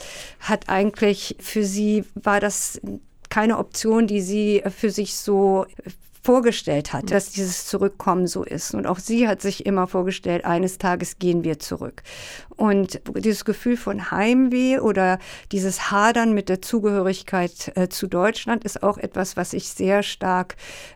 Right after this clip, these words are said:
Speaker 1: untersucht habe. Eben die Frage von Identitäten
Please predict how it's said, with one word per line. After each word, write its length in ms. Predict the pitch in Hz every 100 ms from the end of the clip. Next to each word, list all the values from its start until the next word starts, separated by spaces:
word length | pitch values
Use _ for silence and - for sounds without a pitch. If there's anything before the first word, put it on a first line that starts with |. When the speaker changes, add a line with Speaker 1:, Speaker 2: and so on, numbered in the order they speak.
| 254 -
Speaker 1:
untersucht 760 | 220 - 185 180 226 269 -
habe. 280 | 262 262 -
Eben 320 | 208 196 190
die 100 | 190
Frage 400 | 180 - 170 180
von 220 | 185 196 214
Identitäten 960 | 196 185 190 196 202 196 190 196 196